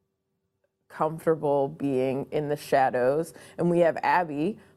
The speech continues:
whose entire mission in life is to make her mark. She wants to be an Olympic gymnast one day.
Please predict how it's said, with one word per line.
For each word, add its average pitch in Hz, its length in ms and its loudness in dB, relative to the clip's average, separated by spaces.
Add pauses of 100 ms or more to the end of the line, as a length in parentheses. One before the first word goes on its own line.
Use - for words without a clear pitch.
whose 175 240 0
entire 170 600 0
mission 165 500 0
in 156 180 0
life 143 520 0
is 147 260 -4
to 151 300 0
make 151 400 -2
her 147 580 0
mark. 147 540 -2 (280)
She - 260 -4
wants 156 440 -2
to 151 120 -2
be 147 580 0 (260)
an 156 160 0
Olympic 156 520 -2
gymnast 175 540 -2
one 165 240 0
day. 151 420 2